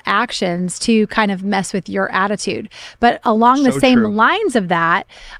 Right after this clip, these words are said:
Speaker 1: I think we're gonna, today we're gonna talk about how to forgive like a champion. Because the thing is this, when you're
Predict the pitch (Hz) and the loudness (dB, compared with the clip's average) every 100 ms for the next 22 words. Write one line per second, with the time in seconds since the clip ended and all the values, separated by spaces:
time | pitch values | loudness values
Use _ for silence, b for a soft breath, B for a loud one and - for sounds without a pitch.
0 | - 240 277 262 233 - 269 247 262 247 | -2 0 2 0 -2 -6 -2 0 0 -2
1 | - 233 277 262 226 202 220 220 277 202 | 2 2 2 2 0 0 2 2 2 2
2 | 180 175 170 - - - 226 247 - 233 | 2 2 0 -2 -6 0 2 0 -2 -4
3 | - 214 180 - 196 202 196 190 185 269 | -2 -2 -2 -2 2 4 4 2 -2 -8
4 | 214 170 - - 175 202 - 110 - - | -4 -4 -6 -8 -8 -8 -10 -10 -12 -16
5 | B B B B 233 233 240 233 233 - | B B B B 0 4 4 2 -2 -8
6 | 220 240 220 277 277 277 214 185 180 - | -2 -2 0 0 2 0 -2 -2 -2 0
7 | - 143 | 0 2